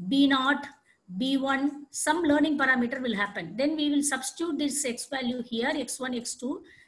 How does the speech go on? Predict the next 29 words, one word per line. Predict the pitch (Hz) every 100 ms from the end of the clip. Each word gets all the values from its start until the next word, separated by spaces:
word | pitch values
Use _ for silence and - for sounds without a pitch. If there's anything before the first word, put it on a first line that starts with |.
| -
something | 262 247 269 247
like | 214 226
that. | 320 -
Finally, | 240 247 269 320
one | 294 247 208
value | 226 262 294
we | 269 247
will | 214
get, | 240 220
that | 202
is | 240 233
y, | 190 208 370 277
that | 262 262
we | 277
will | 269 254 - -
plot | 247 294 294 -
somewhere | 240 220 220 240
here. | 240 202 233 330
Then | 247 302 359
we | 330
will | 285 247
find | 254 269 277
the | 240
distance. | 214 - - 277 339 - - - _
This | 220 294 359
is | 330
called | - 302 302
residual | 240 240 285 262 269 381 - - _ _ _ _ _ _
error. | 233 233 190 170